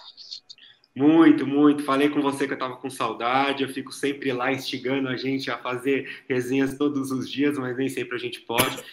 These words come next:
Obrigado pelo convite mais uma vez. Que seja a primeira de muitas e que seja um sucesso, como tem sido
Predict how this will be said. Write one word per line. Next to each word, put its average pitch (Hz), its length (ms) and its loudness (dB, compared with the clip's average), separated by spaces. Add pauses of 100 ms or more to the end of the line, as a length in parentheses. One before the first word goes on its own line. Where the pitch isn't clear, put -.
(100)
Obrigado 131 380 0
pelo 127 100 -2
convite 123 320 -2
mais 123 180 -2
uma 113 240 -2
vez. 131 340 2
Que 131 120 -8
seja 123 680 -2
a 113 60 -6
primeira 117 380 -6
de 110 120 -8
muitas 135 600 2
e 127 120 -8
que 127 260 -12
seja 127 260 -6
um 110 60 -12
sucesso, 117 600 -8 (240)
como 117 200 -14 (200)
tem 117 200 -4
sido 107 600 -4